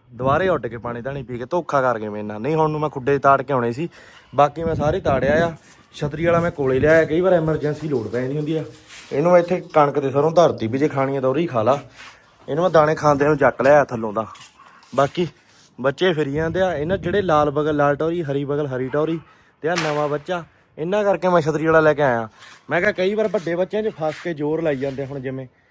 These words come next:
ਵੀ ਜੇ ਕਿਤੇ ਉਰੇ ਪਰੇ ਬਹਿਣ ਲੱਗ ਗਿਆ, ਆਪਾਂ ਛਤਰੀ ਵਾਲਾ ਬੰਨ੍ਹ ਕੇ ਲਾਹ ਤਾਂ ਲਵਾਂਗੇ ਇਹਨਾਂ ਨੂੰ, ਤਾਂ ਕਰਕੇ ਆਪਾਂ ਛਤਰੀ ਵਾਲਾ ਉੱਤੇ ਚੱਕ ਲਿਆਏ।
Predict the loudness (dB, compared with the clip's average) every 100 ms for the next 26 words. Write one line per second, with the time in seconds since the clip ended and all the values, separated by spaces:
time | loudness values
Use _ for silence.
0 | _ -20 _ -6 -4 -4 -2 -4 -4 -4
1 | -4 -2 0 0 0 -4 -4 -6 -4 -4
2 | -2 -4 -4 -4 -2 0 0 -2 -2 -4
3 | -6 -8 -8 -8 -6 -6 -8 -6 -6 -6
4 | -8 -8 -10 -10 -10 -12 -12 -12 -8 -8